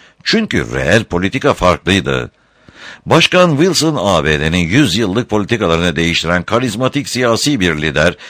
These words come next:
ve kimilerine göre ise Mesih olarak dünya siyaset sahnesine çıktı.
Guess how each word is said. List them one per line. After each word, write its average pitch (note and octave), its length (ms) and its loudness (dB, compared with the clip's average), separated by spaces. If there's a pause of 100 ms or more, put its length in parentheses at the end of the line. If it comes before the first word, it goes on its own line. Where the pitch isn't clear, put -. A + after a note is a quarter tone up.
(160)
ve F2+ 120 0
kimilerine C#3 580 2
göre B2 280 0
ise A#2+ 260 0
Mesih G#2+ 440 0
olarak D2+ 480 0
dünya B2 340 0
siyaset A#2 520 -2
sahnesine F2 540 -2
çıktı. C2 580 -6